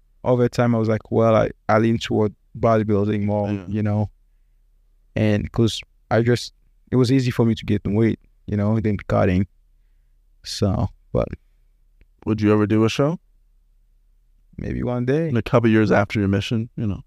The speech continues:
Speaker 1: Yeah, maybe, yeah. It's my mission. We'll see.
Speaker 2: I wonder how much, I wonder how much you'll lose or keep after your mission,
Speaker 1: Huh.
Speaker 2: muscle-wise.
Speaker 1: I think I'll, <laughs> I'll lose 'cause, I mean, it's,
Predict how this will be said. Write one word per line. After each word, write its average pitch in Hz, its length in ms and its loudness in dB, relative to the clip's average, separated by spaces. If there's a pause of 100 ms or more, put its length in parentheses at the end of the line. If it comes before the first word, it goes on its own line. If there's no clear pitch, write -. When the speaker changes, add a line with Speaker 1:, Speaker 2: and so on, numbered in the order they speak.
(240)
Speaker 1:
Yeah, 117 300 0 (160)
maybe, - 260 -6
yeah. 170 220 0 (200)
It's - 140 -14
my 113 140 -2
mission. 123 340 -6
We'll 113 100 -2
see. 151 440 0
Speaker 2:
I 170 40 -6
wonder 135 220 -4
how 139 120 0
much, 143 240 0
I 107 60 -2
wonder 151 220 2
how 147 160 0
much 120 320 -2
you'll 104 260 0
lose 107 340 2
or 92 160 -2 (180)
keep 101 320 -2 (420)
after 92 300 0
your 87 80 -2
mission, - 460 -4
Speaker 1:
Huh. 135 160 -2
Speaker 2:
muscle-wise. - 680 -2 (300)
Speaker 1:
I 120 60 -4
think 147 240 -2
I'll, 120 200 0
<laughs> - 40 -2
I'll 117 320 -2 (120)
lose 117 340 -4
'cause, 120 300 -2 (440)
I 131 120 2
mean, 131 260 0
it's, - 180 -12